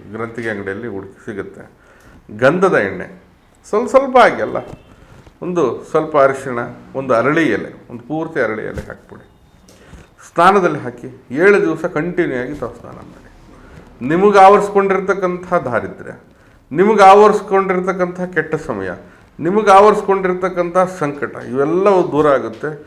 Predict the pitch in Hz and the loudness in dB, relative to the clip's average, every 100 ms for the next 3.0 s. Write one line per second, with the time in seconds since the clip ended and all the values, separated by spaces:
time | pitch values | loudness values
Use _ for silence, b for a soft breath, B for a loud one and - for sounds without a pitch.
0 | B B - 120 160 180 180 160 175 185 | B B -14 -8 -2 -2 -4 -2 -2 -2
1 | 123 120 127 120 120 135 151 151 147 - | -8 -10 -8 -6 -8 -8 -6 -4 -6 -8
2 | 151 147 123 - 165 165 135 120 - | -12 -10 -8 -6 -4 -4 -6 -8 -12